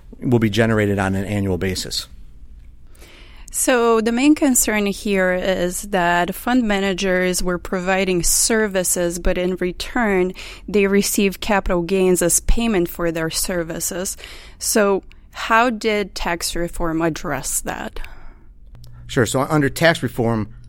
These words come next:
Speaker 1: there was a new section enacted, Section ten sixty-one. Basically, th-, this was the carried interest provision, although it's really defined as something, uh, as profits interest applicable to providing services, uh, to partnerships.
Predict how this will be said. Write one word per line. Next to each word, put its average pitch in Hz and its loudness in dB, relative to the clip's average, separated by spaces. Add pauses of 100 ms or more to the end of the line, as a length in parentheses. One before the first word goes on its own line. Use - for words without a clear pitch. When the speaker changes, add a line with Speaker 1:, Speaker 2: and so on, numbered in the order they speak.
(260)
Speaker 1:
there 117 2
was 104 2
a 117 4
new 127 6
section 104 0
enacted, 85 -6
Section 101 -2
ten 110 0
sixty-one. 101 -6 (840)
Basically, 127 4
th-, 117 4
this 127 0
was 110 2
the 101 -4
carried 98 -2
interest 85 -6
provision, 82 -6 (500)
although 107 4
it's 101 0
really 117 4
defined 101 2
as 92 -2
something, 104 0 (540)
uh, 95 -2
as 110 0
profits - 0
interest 110 -2
applicable 101 -2
to - -8
providing 95 -2
services, 104 -2 (640)
uh, 92 -6
to 107 -2
partnerships. 101 2